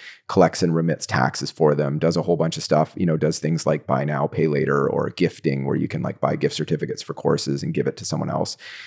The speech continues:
And when we were initially coming out with this a couple of years ago, we were going to creators and saying, or customers of ours, and saying, "Look, it's not done yet. We got a few features, but there's a lot more coming."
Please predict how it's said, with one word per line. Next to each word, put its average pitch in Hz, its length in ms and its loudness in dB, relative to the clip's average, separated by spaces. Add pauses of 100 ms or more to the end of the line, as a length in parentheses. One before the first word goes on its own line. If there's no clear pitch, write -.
(500)
And 110 160 8
when 117 140 10
we 120 80 12
were 110 360 10
initially 120 400 6
coming 92 360 4
out 98 120 8
with 104 140 2
this 90 160 4
a - 60 -10
couple - 180 0
of 85 80 6
years 113 220 8
ago, 90 180 8
we 95 120 8
were 101 60 10
going 101 200 6
to 98 80 4
creators 92 420 4
and 87 100 0
saying, 87 460 2 (160)
or 90 80 4
customers 95 460 4
of 85 100 2
ours, 85 180 6
and 90 80 -6
saying, 87 200 2
"Look, 85 160 2
it's - 120 -2
not 123 220 4
done 85 220 2
yet. 90 340 2 (800)
We 101 80 6
got 98 160 8
a 82 40 4
few 95 200 4
features, 92 480 6
but - 140 4
there's 87 160 2
a 87 40 6
lot 80 220 6
more 82 120 2
coming." 92 500 2